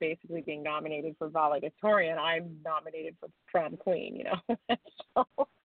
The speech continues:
it was, it was a lot of that, where I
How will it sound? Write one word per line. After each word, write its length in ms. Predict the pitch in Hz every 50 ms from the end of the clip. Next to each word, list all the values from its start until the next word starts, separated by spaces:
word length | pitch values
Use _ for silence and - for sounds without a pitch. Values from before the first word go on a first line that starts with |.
| _ _ - - - - - - - - 262 _ - -
it 160 | 226 220 -
was, 240 | 220 226 214 202 - 160 - _ _ _ _ _ _ _ _ _ _ _ _ _ _ -
it 140 | 226 220 -
was 220 | 190 214 214 196 185 214 - -
a 80 | 220 214
lot 320 | 196 208 214 220 220 214
of 160 | 190 175 170 160
that, 280 | 170 151 - - - - _ _ _
where 640 | 185 175 185 190 180 180 180 175 170 170 165 175 - _ _ _ _ _ _ _ _ _ _ _ _ _ _ _ _ _ _ _ _ _ _ _ _ _ _ _ _ _ _ _ - -
I 220 | 208 220 262